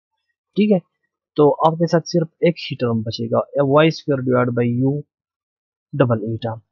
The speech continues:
तो जो आपका पीडीई है वो equivalent आ रहा है वाई स्क्वायर डिवाइड by u double eta के।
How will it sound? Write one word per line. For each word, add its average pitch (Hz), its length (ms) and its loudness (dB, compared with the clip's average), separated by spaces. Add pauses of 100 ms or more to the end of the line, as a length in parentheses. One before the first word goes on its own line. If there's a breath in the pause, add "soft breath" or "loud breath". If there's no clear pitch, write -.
(500)
तो 147 120 4
जो 156 140 2
आपका 165 320 2
पीडीई 156 520 2
है 147 160 4
वो 156 480 2 (840)
equivalent 160 520 4
आ 139 120 6
रहा 139 300 6
है 147 180 4
वाई 139 280 4
स्क्वायर 139 280 -2
डिवाइड 123 260 2
by 123 400 -2
u 143 120 -2
double 113 360 -4
eta 107 240 -8
के। - 220 -20